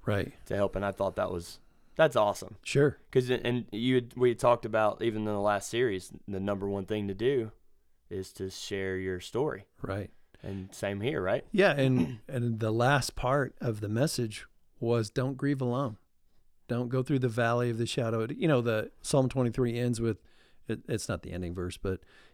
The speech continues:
Speaker 1: you know, "Even though I walk through the valley of the shadow of death, I don't have to be afraid because you're with me."
Speaker 2: It's good.
Speaker 1: And, I, you know, we need people to go with us. We need God to go with us.
Speaker 2: Yeah.
Speaker 1: And so
Speaker 2: <sighs>
Speaker 1: we need each other.
Speaker 2: It's good.
Speaker 1: It's hard. That's what I learned myself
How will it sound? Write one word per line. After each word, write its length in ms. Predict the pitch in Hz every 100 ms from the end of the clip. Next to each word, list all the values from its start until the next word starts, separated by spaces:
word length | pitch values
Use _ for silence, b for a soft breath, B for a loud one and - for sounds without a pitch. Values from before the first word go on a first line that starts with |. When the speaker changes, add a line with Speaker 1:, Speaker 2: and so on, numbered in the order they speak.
| b
Speaker 1:
you 60 | 123
know, 260 | 101 85 - -
"Even 200 | 120 120
though 140 | 107
I 40 |
walk 260 | 101 135 143
through 120 | 117
the 120 | 98
valley 300 | 92 101 101 95
of 60 |
the 80 | 101
shadow 360 | - 104 92 90
of 80 | 87
death, 200 | 113 120
I 40 |
don't 80 | 143
have 100 | 143
to 60 | 113
be 80 | 104
afraid 340 | - 160 127
because 280 | 107 107 101
you're 140 | 90 95
with 260 | 101 131 -
me." 140 | 87
Speaker 2:
It's 100 | -
good. 260 | - 95 95 - -
Speaker 1:
And, 100 | 127
I, 120 | 127 -
you 120 | 156
know, 200 | 135 123 - _ 202
we 180 | 117 120
need 220 | 127 120
people 300 | 139 123 143
to 60 | 131
go 120 | 135
with 220 | 143 -
us. 220 | 85 - -
We 120 | 117
need 180 | 123 113
God 220 | 98 98
to 40 | 95
go 120 | 87
with 220 | 85 -
us. 260 | 101 - 104
Speaker 2:
Yeah. 140 | 92
Speaker 1:
And 180 | 95 90
so 420 | - 98 87 82 - b b b
Speaker 2:
<sighs> 260 | - -
Speaker 1:
we 140 | 107 110
need 200 | 117 117
each 200 | 120 123
other. 240 | 151 - - _ -
Speaker 2:
It's 80 |
good. 120 | - 127
Speaker 1:
It's 80 | -
hard. 360 | 131 139 110 - - _
That's 220 | 151 151 -
what 160 | 143
I 140 | 127 131
learned 540 | 131 135 151 165 143 - - - b b b b b b
myself 680 | 120 127 170 107 - -